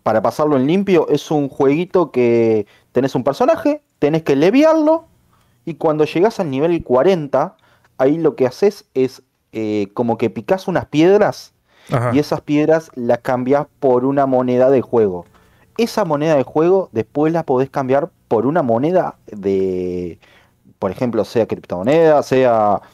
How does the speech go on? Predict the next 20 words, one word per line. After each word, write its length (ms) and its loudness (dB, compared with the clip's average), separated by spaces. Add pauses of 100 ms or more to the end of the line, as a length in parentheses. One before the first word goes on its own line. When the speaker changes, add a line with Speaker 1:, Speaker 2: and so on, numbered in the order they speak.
(220)
Speaker 1:
eh, 240 -2
no 120 -6
sé, 340 0 (800)
eh, 160 -6
Bitcoin, 720 2
sea 1000 0 (380)
cualquiera 400 0
de 80 4
ellas, 380 -4
o 160 2
lo 120 2
podés 200 -2
cambiar 320 -2
por 320 -2
U 160 2
S 180 -2
D 140 2
T, 220 0
que 120 -4
son 360 -4